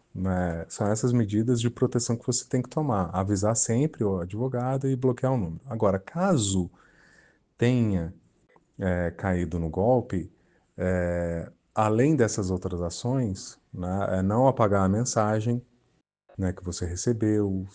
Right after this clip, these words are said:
a-, as trocas de mensagem que você recebeu com esse número, salvar o número, né, ter essas mensagens dentro do seu WhatsApp salvas ali,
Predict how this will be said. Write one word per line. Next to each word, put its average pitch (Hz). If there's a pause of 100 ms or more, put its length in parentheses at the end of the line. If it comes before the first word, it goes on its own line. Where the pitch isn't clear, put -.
(120)
a-, 90
as 90
trocas 110
de 92
mensagem 92
que -
você 95
recebeu 87
com 92
esse 90
número, 104 (480)
salvar 117
o 104
número, 95 (560)
né, 101 (280)
ter 135
essas 123
mensagens 95
dentro 101
do -
seu 92
WhatsApp 87
salvas 90
ali, 107